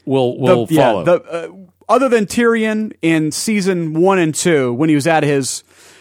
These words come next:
Speaker 2: wisecracking best, probably the best wit per capita line between the, the Hound and Bronn, uh, in their existence. They're great.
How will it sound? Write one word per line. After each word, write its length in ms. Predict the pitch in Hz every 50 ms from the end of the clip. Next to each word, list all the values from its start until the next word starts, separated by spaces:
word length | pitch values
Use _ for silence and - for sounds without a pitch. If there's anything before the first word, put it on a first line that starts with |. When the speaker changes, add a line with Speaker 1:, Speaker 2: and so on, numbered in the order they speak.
| _ _ _ _ _ -
Speaker 2:
wisecracking 680 | 165 180 185 180 175 - - 202 185 165 - 160 143 120
best, 360 | 151 143 131 117 - - -
probably 220 | - 240 247 233
the 80 | 180 185
best 320 | 135 202 196 180 - -
wit 340 | 151 135 175 196 196 - -
per 180 | - - 185 180
capita 420 | - 190 190 180 160 160 151 151
line 400 | 151 147 147 143 139 131 131 127
between 400 | 120 135 - - 147 139 131 131
the, 180 | 127 123 120 120
the 120 | 123 135
Hound 300 | 131 147 147 143 135 131
and 140 | 131 127 120
Bronn, 380 | 135 127 120 117 127 123 110 101 - - -
uh, 60 | 135
in 180 | 131 131 139 139
their 120 | 135 123
existence. 560 | 123 117 123 127 113 - - 117 113 - - _
They're 120 | - 135 135
great. 360 | 123 135 131 113 107 -